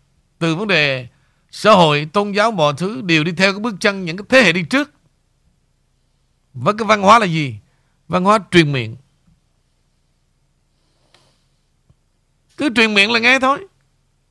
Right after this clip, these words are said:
Có gì để mà, mà dẫn chứng đâu. Có ai phân tích cho mình nghe?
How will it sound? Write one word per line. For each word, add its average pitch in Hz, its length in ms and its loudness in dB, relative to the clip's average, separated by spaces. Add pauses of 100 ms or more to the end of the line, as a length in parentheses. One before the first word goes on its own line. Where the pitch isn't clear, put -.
(120)
Có 254 140 4
gì 254 140 0
để 208 140 0
mà, 233 140 -2
mà 208 140 -6
dẫn 196 280 -4
chứng 269 160 -4
đâu. 285 280 -4 (1400)
Có 247 100 4
ai 247 120 6
phân 233 200 0
tích 285 140 0
cho 269 80 0
mình 202 200 -2
nghe? 226 320 -2